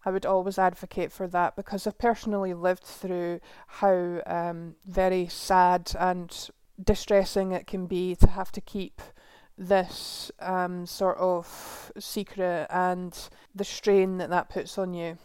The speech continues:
If I were talking to a child or young person who was going through what I had went through earlier on in life, I would say to them that, um, it would be a good thing for them to speak about this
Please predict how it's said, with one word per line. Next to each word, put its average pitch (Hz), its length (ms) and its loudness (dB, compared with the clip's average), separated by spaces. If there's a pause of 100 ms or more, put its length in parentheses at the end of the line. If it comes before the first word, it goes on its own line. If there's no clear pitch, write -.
(160)
If 214 160 -2
I 214 140 4
were 202 100 -4
talking 226 460 -2
to 190 240 -4
a 180 40 -2
child 185 560 0
or 180 60 -4
young 185 300 -2
person 180 580 -6
who 180 240 -8
was 180 100 -8
going 185 260 -4
through 185 320 -4
what 185 180 -4
I 185 340 2 (180)
had 185 140 -2
went 180 260 -4
through 185 360 -4 (100)
earlier 185 380 -2
on 190 160 0
in 190 120 -6
life, 175 380 -10 (460)
I 202 80 4
would 196 160 0
say 190 180 0
to 190 200 -2
them 180 320 -4
that, 175 340 -2
um, 180 500 -2
it 185 180 -2
would 180 160 -6
be 180 420 -4 (180)
a 202 80 -2
good 190 200 -2
thing 185 380 -2
for 180 240 -4
them 180 280 -6
to 185 280 -4
speak - 320 -8
about 175 320 -2
this 180 400 -6